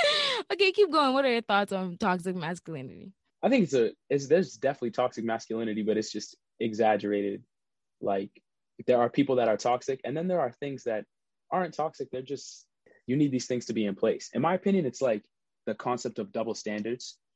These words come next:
Speaker 2: and
Speaker 1: Mm-hmm.
Speaker 2: people hate the concept of double standards. But when you really think about it, you actually need double standards to function as a society. A double standard would be how come, you know, men can behave this way, but women can't behave this way.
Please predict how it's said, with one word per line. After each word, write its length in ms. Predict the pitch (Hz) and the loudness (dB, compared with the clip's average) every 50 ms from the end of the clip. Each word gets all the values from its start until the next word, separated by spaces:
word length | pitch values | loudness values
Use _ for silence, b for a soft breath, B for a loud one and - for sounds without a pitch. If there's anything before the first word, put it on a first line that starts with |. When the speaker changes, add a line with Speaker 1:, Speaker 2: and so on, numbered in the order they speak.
| _ _ - | _ _ -10
Speaker 2:
and 80 | - | -8
Speaker 1:
Mm-hmm. 80 | 214 220 | -6 -4
Speaker 2:
people 180 | 175 - 123 117 | -2 -2 -2 -2
hate 220 | - 127 127 120 | 0 0 -2 -2
the 80 | - 120 | -2 -6
concept 420 | - - 123 120 - - 113 - | -4 -2 -4 -2 -2 -4 -2 -2
of 100 | 110 101 | -2 0
double 220 | 98 113 110 110 107 | 2 2 2 2 0
standards. 560 | - - 107 107 110 123 135 147 - - - _ _ _ _ _ _ | -2 -2 -2 0 0 0 0 0 -2 -8 -14 _ _ _ _ _ _
But 80 | - 110 | -6 -4
when 120 | 123 131 | -2 -2
you 100 | 123 113 | -2 -2
really 340 | 101 110 139 160 - - - - | 0 0 0 0 0 -2 -4 -4
think 160 | 120 120 135 | -4 -4 -2
about 240 | - 131 135 143 156 | -2 0 0 0 0
it, 140 | 160 - - _ _ _ _ _ _ _ _ _ - | -2 -2 -6 _ _ _ _ _ _ _ _ _ -8
you 160 | 123 160 208 | -4 -2 -2
actually 260 | 240 247 - 208 147 120 | -2 -2 -4 -4 -4 -2
need 480 | 120 123 139 165 160 151 139 113 107 | -2 -2 -2 -2 -2 -4 -4 -6 -4
double 260 | - 120 117 120 117 | -4 -4 -2 -2 -4
standards 400 | - - 107 110 110 120 123 120 | -6 -6 -6 -6 -4 -4 -6 -4
to 100 | - 107 101 | -4 -6 -6
function 340 | - 113 113 110 - 117 110 | -6 -6 -8 -8 -8 -8 -10
as 120 | 113 104 | -8 -8
a 60 | 110 104 | -8 -10
society. 580 | - - 98 - 98 107 107 110 117 143 156 _ _ _ _ _ _ _ _ _ _ _ _ _ _ - | -10 -12 -10 -6 -4 -4 -2 -2 -4 -6 -10 _ _ _ _ _ _ _ _ _ _ _ _ _ _ -6
A 60 | 135 | -4
double 260 | 127 127 123 110 120 | 0 0 0 0 -2
standard 380 | 117 - 127 120 117 117 107 104 | -4 -4 -4 -2 -2 -2 -2 -4
would 120 | 113 110 | -6 -4
be 160 | 107 117 110 110 | -4 -4 -4 -4
how 200 | - 123 117 113 | -2 -4 -4 -4
come, 440 | - - 120 113 110 110 104 104 - _ _ _ _ _ _ _ _ - | -4 -6 -6 -4 -4 -4 -6 -8 -10 _ _ _ _ _ _ _ _ -4
you 80 | 120 | -4
know, 100 | 117 110 | -2 -2
men 260 | 107 113 120 123 123 | 0 -2 -2 -2 -2
can 140 | 120 - 117 | -2 -4 -4
behave 300 | 107 117 113 123 113 107 | -4 -2 -4 -4 -4 -4
this 160 | 107 107 - | -6 -8 -4
way, 180 | - 117 107 104 | -2 -2 -2 -2
but 140 | 98 - 104 | -2 -4 -6
women 280 | 98 117 117 110 101 | -4 -4 -4 -4 -6
can't 220 | 98 - 127 123 101 | -6 -8 -8 -10 -8
behave 260 | - 107 104 98 - | -8 -6 -6 -6 -4
this 180 | - 80 - - | -6 -8 -6 -4
way. 180 | 107 - - | -4 -6 -6